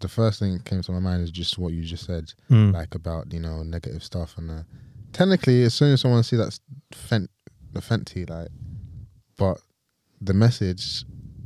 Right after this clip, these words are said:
Speaker 1: it's a true message,
Speaker 2: Mm.
Speaker 1: and it, it, it gets you. It's more, it's more gripping. I just like the way the different, um, fonts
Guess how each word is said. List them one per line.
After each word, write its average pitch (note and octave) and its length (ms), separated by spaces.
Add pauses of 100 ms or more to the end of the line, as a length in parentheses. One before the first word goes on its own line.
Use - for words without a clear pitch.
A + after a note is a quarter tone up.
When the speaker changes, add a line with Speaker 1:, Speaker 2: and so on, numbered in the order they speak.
(960)
Speaker 1:
it's G2+ 100
a G2+ 60
true A#2+ 220
message, A#2 560 (120)
Speaker 2:
Mm. G#2+ 280 (160)
Speaker 1:
and F#2+ 120
it, F#2 120
it, F2+ 260
it F#2+ 140
gets G#2+ 280
you. F2+ 100
It's - 220
more, G#2 580 (440)
it's G2 160
more G2+ 180
gripping. A2 540 (540)
I G2+ 60
just G#2 120
like G#2 160
the G2 80
way F#2+ 240 (720)
the F2+ 440
different, F2+ 360
um, E2 420
fonts - 640